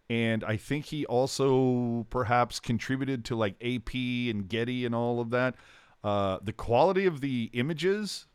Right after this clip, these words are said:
that you see, like, on the Mercury articles that I believe are pulled from Getty or whatever, the quality's gone down for Sharks games.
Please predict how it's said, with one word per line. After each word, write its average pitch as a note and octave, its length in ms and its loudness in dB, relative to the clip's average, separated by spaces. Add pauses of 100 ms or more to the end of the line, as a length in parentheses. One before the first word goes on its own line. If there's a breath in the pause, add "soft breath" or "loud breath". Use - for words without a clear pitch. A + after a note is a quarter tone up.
that B2+ 120 0
you B2+ 100 -6
see, C#3+ 220 -2
like, C3+ 220 -2
on A#2+ 80 -2
the G#2+ 80 -2
Mercury C3 440 0
articles F3 760 -2 (100)
that A2 120 0
I G#2+ 100 2
believe A2+ 280 0
are A2 80 -2
pulled A#2+ 300 0
from C#3 200 -6
Getty B2+ 340 0
or D3+ 80 -4
whatever, D3+ 240 -2 (380 soft breath)
the G#2+ 100 -2
quality's G#3+ 440 2
gone F#3 260 2
down C#3+ 360 0 (220)
for A2+ 100 -2
Sharks G#2 320 -2
games. - 460 -10